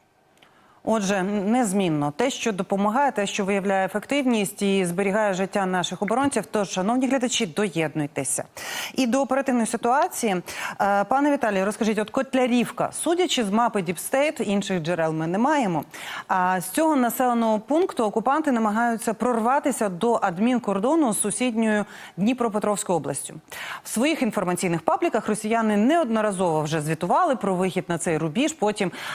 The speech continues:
а, виявлялося, що це все фейки, неправда.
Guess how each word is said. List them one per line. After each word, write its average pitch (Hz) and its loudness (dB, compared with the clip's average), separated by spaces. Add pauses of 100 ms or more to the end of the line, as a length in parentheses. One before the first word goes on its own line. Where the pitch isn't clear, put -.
(140)
а, 175 2
виявлялося, 202 0 (160)
що 180 -2
це 170 -2
все 160 -4 (120)
фейки, 277 0
неправда. 208 0